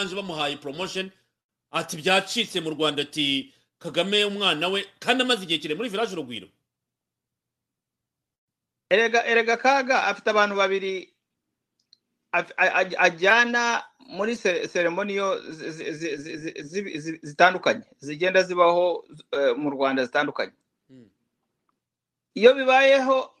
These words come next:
Speaker 2: biba ko ari buhure n'abantu bakomeye nka biriya bya, muri iriya mihango yo kwimika umwami,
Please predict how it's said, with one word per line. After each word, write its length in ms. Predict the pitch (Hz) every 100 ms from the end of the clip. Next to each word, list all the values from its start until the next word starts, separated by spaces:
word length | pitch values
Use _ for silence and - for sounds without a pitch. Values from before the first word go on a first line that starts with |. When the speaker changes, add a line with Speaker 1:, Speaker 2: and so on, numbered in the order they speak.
| _ _ _ _ _ _ _ _ _ _ _ _
Speaker 2:
biba 400 | 277 160 233 269
ko 240 | 254 269 -
ari 220 | 214 254
buhure 280 | 247 202 262
n'abantu 680 | 262 233 190 175 170 170 - _ _ _ _ _ _ _
bakomeye 420 | 147 156 214 240 214
nka 140 | 202
biriya 220 | 233 226
bya, 240 | 160 165 160 160 156 151 147 151 - _ _ _ _
muri 380 | - 165 180 220 226 233 226
iriya 80 | 175
mihango 380 | 160 156 151
yo 140 | 156 190
kwimika 680 | - 220 165 - 147 143 127
umwami, 840 | 135 143 185 208 196 165 147 143